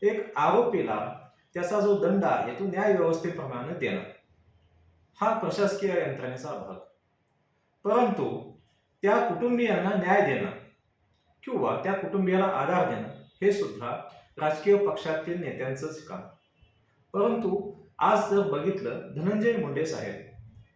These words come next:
देशमुख कुटुंबांना, कुटुंबियांना भेट देण्याकरता अजूनही गेलेले नाहीत, पंकजा ताई सुद्धा गेलेले नाहीत,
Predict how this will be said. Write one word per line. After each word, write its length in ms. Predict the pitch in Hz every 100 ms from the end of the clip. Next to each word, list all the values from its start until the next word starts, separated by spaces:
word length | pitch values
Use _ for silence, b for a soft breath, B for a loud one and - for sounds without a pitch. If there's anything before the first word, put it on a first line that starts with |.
| _ _ _ _ _
देशमुख 400 | 160 165 208 214
कुटुंबांना, 640 | 180 165 175 165 165 165 -
कुटुंबियांना 640 | 160 185 165 147 135 147
भेट 300 | - 165 202
देण्याकरता 520 | 160 139 - 135 151
अजूनही 460 | 160 - 139 139 135
गेलेले 340 | 120 113 107
नाहीत, 200 | 101 - -
पंकजा 360 | 151 135 175 185 -
ताई 120 | 151
सुद्धा 260 | - -
गेलेले 360 | 139 123 123 107
नाहीत, 200 | 98 -